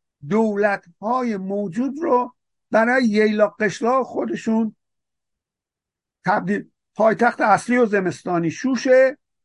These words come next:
پایتخت بهاری انزان و انشانه که کوروش خودش رو به اونجا منسوب می‌کنه. چرا؟ آدم نقطه سنجیه. در هزار و سیصد قبل از میلاد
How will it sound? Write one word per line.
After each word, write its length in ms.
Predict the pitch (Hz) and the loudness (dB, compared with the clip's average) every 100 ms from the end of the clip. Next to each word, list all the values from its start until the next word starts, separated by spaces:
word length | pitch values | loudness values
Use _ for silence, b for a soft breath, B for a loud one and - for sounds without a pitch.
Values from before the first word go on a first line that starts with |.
| _ _ _ _ - | _ _ _ _ -2
پایتخت 480 | 220 208 220 214 220 | 0 0 -2 -4 -4
بهاری 680 | 196 190 185 190 175 147 _ _ _ | 0 2 2 0 -2 -8 _ _ _
انزان 520 | 190 208 180 175 214 180 | 0 0 0 0 0 -2
و 140 | 175 | -4
انشانه 580 | 190 185 165 220 262 254 | -2 -4 -4 -6 -6 -4
که 140 | 254 | -2
کوروش 400 | 240 220 220 214 | -2 -2 0 0
خودش 360 | - 220 254 165 | -2 -4 -4 -6
رو 80 | 202 | -6
به 100 | 196 | -4
اونجا 300 | 185 170 233 | -4 -2 0
منسوب 460 | 247 247 247 330 | 0 -2 -2 -4
می‌کنه. 340 | 262 226 226 226 | -4 -2 0 0
چرا؟ 560 | - 262 262 262 254 _ _ _ _ _ - | 0 0 2 0 -2 _ _ _ _ _ -2
آدم 460 | 190 208 262 269 | 0 2 2 0
نقطه 240 | 247 - 208 | -4 -6 -4
سنجیه. 640 | 240 262 247 214 175 127 _ _ _ _ _ _ _ _ _ _ _ _ _ _ _ | -2 -2 0 0 -2 -4 _ _ _ _ _ _ _ _ _ _ _ _ _ _ _
در 200 | - 214 | -2 -2
هزار 460 | 160 208 190 226 285 | 0 0 2 2 0
و 80 | 277 | -2
سیصد 600 | - 240 160 262 285 285 | -2 -2 0 0 0 -2
قبل 220 | 277 269 | -4 -2
از 180 | 262 233 | -4 -4
میلاد 500 | 254 247 254 254 | -6 -4 -4 -6